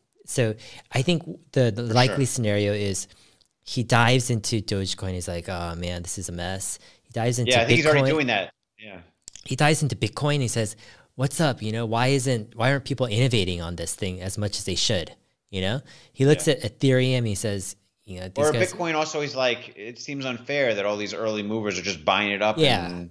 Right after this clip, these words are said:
Speaker 2: you're gonna
Speaker 1: exactly.
Speaker 2: be the richest people in the world because they
Speaker 1: It,
Speaker 2: just
Speaker 1: he,
Speaker 2: buy it up." You know?
Speaker 1: Exactly. And he has this criticism that it's just too deflationary, right? It's just, it, the,
Speaker 2: Yeah.
Speaker 1: the supply is too capped. Um, so the price moves up too fast, basically, as people buy into
Speaker 2: Yeah,
Speaker 1: it.
Speaker 2: and
Speaker 1: Um,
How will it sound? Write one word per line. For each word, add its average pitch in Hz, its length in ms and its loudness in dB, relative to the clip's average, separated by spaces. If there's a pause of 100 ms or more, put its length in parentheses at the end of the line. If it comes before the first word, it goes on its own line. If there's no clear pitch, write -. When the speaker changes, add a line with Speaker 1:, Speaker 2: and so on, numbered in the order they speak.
(120)
Speaker 2:
you're - 80 -18
gonna 101 140 -2
Speaker 1:
exactly. 110 300 0
Speaker 2:
be - 20 -4
the 107 40 -2
richest 92 140 -2
people 107 160 -4
in 95 40 -2
the 92 120 -4
world 98 360 4
because 92 320 -6
they 95 140 2
Speaker 1:
It, - 360 -2
Speaker 2:
just 92 220 -6
Speaker 1:
he, - 60 -4
Speaker 2:
buy 95 240 0
it 95 120 -2
up." 95 300 -4
You 87 60 -20
know? 87 100 -16
Speaker 1:
Exactly. 123 400 2
And 120 80 2
he 135 60 2
has 147 120 4
this 131 160 0
criticism 120 600 2
that 98 160 0
it's 98 180 -8
just - 240 -6
too - 180 -2
deflationary, 87 800 -4
right? 80 160 -8
It's 85 100 -8
just, - 300 -10
it, 107 120 -12 (180)
the, 98 100 -4
Speaker 2:
Yeah. 90 80 -8
Speaker 1:
the 87 60 -8
supply 120 380 -2
is 90 120 -6
too - 140 -8
capped. - 480 -6 (440)
Um, 104 300 0 (240)
so - 120 0
the 135 80 8
price 147 340 2
moves 120 180 4
up 104 140 4
too 98 160 -2
fast, - 500 -2
basically, 90 440 -6
as 82 100 -6
people - 260 -6
buy 80 180 -6
into 80 120 -4
Speaker 2:
Yeah, 95 160 4
Speaker 1:
it. 80 120 -8 (140)
Speaker 2:
and 104 300 -8
Speaker 1:
Um, 104 240 -4